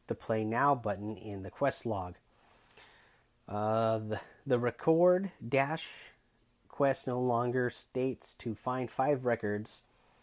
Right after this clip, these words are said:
uh, instead of four when in a full party. Let's see here. For the weapons item, the V six launcher explodes into the weekly store, shoots small, fast rockets, launches up to six rockets before needing to reload,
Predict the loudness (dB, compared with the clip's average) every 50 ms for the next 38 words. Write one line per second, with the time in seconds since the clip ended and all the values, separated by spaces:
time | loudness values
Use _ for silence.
0 | _ _ _ _ _ _ _ _ -10 -8 -4 -2 -2 0 0 0 -2 -4 -6 -8
1 | -10 _ _ _ _ _ _ _ _ -16 -8 -8 -8 -8 -6 -2 0 2 2 2
2 | 2 0 -2 -2 -4 -4 0 2 4 6 6 6 4 4 2 0 -2 -2 -2 -4
3 | -4 -4 -4 -6 -6 -6 -8 -8 -6 0 2 2 2 2 0 -6 -14 _ _ _
4 | _ _ _ _ _ _ _ _ _ _ -20 -20 -20 -20 -20 -20 -20 _ _ -6
5 | -4 -4 -4 -4 -8 -8 -6 -6 -6 -6 -6 -6 -4 -2 -4 -4 -4 -4 -2 0
6 | 4 4 4 4 2 0 0 -2 -2 0 0 0 0 -2 -2 0 -2 0 -2 -4
7 | -6 -4 -4 -4 -4 -2 -2 -4 -4 -4 -6 -12 -14 _ _ -2 2 6 6 6
8 | 6 4 2 0 -2 -6 -8 -6 -4 -4 -4 -4 -4 -4 -6 -10 -8 -6 -4 -2
9 | -2 -2 -2 -4 -8 -10 -14 -12 -4 -2 -2 -2 0 -4 -2 -2 -2 0 2 0
10 | 0 0 0 -2 -2 -2 -4 -4 0 4 4 4 4 2 -8 -10 -8 -6 -4 -4
11 | -4 -4 -6 -8 -6 -6 -6 -6 -6 -10 -10 -10 -8 -2 -2 -2 -2 0 0 2
12 | 2 2 4 2 -4 -6 -6 -12 -12 -6 -6 -4 -4 -2 -2 -2 -4 -4 -6 -6
13 | -8 -8 -8 -8 -8 -6 -6 -4 -2 -2 -2 -4